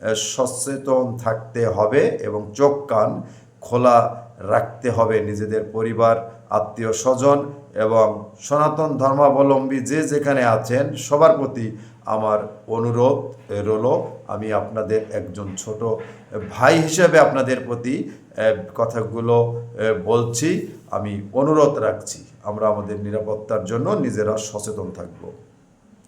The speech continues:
আপনারা জানেন, এ, বিশেষ কারণে যদি, এ, নির্বাচন স্থগিত না হয়,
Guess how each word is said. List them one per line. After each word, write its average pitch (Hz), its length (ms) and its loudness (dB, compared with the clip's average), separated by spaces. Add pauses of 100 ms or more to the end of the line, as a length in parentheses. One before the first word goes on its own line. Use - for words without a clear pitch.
(680)
আপনারা 117 400 2
জানেন, 131 300 2
এ, - 920 -6
বিশেষ 180 320 0
কারণে 131 360 6
যদি, 104 560 -6 (300)
এ, 107 180 -4
নির্বাচন 120 800 0
স্থগিত 143 560 -2
না 123 140 4
হয়, 95 260 -4